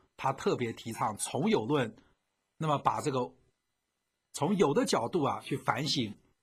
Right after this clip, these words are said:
宇宙的根源是什么。所以我们必须在西晋时期啊，要谈郭象，也要谈裴维。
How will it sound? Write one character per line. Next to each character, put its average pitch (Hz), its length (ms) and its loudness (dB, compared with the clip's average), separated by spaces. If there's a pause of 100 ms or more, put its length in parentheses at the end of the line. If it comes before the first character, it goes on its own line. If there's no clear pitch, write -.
(120)
宇 127 160 -2
宙 139 180 0
的 110 80 -4
根 139 160 2
源 110 180 0
是 123 140 -4
什 - 180 -4
么。 - 220 -8 (640)
所 - 120 -2
以 156 60 4
我 123 80 2
们 127 100 0
必 185 160 0
须 151 160 0
在 135 400 2
西 - 320 -2
晋 170 240 0
时 123 200 -4
期 117 240 -4
啊， 101 200 -4 (260)
要 147 140 2
谈 127 280 -4
郭 175 180 2
象， 131 340 0 (120)
也 117 100 -6
要 123 160 0
谈 107 300 -4
裴 117 280 -4
维。 127 400 0